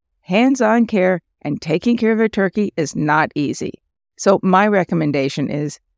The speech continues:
order a turkey and maybe even the full meal from your local grocery store. Most of them do that, and some of them can do even fancier meals. Turkey, ground roast, even just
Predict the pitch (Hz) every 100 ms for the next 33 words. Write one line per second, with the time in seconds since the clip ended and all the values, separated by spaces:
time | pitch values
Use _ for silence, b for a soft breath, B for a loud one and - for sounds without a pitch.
0 | _ 220 165 165 - 170 - - - -
1 | _ _ _ 185 185 202 196 240 277 254
2 | 233 233 226 - 196 220 240 202 185 -
3 | 214 202 185 160 151 180 175 139 139 139
4 | - - - - _ _ _ _ _ -
5 | 196 202 262 285 349 254 247 196 233 233
6 | - - - - 180 - 202 233 247 233
7 | 247 202 214 214 190 190 202 - 175 214
8 | 240 - - 214 - - - - _ _
9 | _ _ _ - 180 151 190 180 175 -
10 | _ - 139 160 170 165 175 180 170 -
11 | - _ _ _ - 226 254 247 240 208
12 | 208